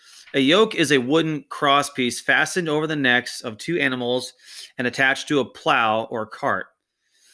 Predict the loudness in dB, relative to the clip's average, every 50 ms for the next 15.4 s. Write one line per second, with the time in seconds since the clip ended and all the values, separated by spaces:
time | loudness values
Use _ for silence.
0 | _ _ -6 -2 2 2 2 2 2 0 0 2 4 4 2 2 0 0 2 2
1 | 4 2 0 -2 -4 -6 -4 -2 -2 -2 0 -2 -2 -4 -4 -6 -10 -10 -4 0
2 | 2 2 2 2 2 2 2 2 2 0 -2 -4 -8 -10 -10 -10 -10 -10 -10 -10
3 | -10 -8 -8 -10 -14 -20 -20 _ _ _ _ _ _ _ _ _ _ _ _ _
4 | _ _ _ -4 -2 0 -2 -2 -4 -2 0 2 2 2 2 0 -4 -4 -4 -2
5 | 0 2 2 2 2 0 -2 -2 0 2 2 2 2 2 2 2 2 2 0 -2
6 | -8 _ _ _ _ -4 0 2 2 2 2 0 -2 -2 -2 0 0 0 0 0
7 | 0 0 0 -2 -2 -2 -4 -4 -6 -6 -2 0 0 0 0 0 0 0 0 2
8 | 2 2 2 0 -2 -6 -8 -8 -6 -4 -2 0 0 0 -2 -4 -4 -4 -4 -4
9 | -8 -10 -12 _ -8 -8 -4 -4 -4 -4 -4 -6 -10 -12 -12 -8 -6 -6 -4 -2
10 | 0 0 2 2 0 2 2 2 2 2 0 -2 0 2 4 4 4 4 4 2
11 | 0 0 0 0 0 -2 -2 -4 -4 -2 0 2 2 2 0 -4 -12 -14 _ _
12 | -20 _ _ -4 -4 -2 -2 0 0 2 4 4 2 2 0 0 0 2 4 4
13 | 4 2 0 -2 -8 -6 -6 -6 -6 -4 0 2 4 4 2 2 0 -4 -6 -6
14 | -4 -2 -2 -2 -2 -4 -6 -10 -12 -12 _ -10 -8 -6 -4 -4 -6 -6 -8 -12
15 | -14 -10 -4 -2 0 2 2 0